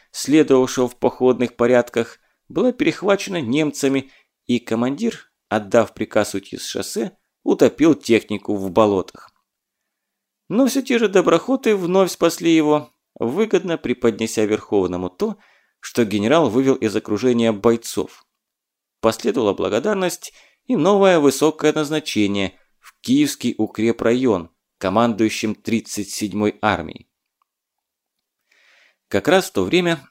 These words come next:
случилась серьезная размолвка между Сталиным, требовавшим во что бы то ни стало удержать Киев, и Жуковым, убеждавшим Верховного немедленно спасать фронт за Днепром.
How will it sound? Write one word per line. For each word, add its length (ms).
случилась 520
серьезная 720
размолвка 600
между 280
Сталиным, 580
требовавшим 580
во 140
что 180
бы 120
то 100
ни 80
стало 300
удержать 440
Киев, 340
и 120
Жуковым, 640
убеждавшим 800
Верховного 600
немедленно 680
спасать 580
фронт 480
за 280
Днепром. 540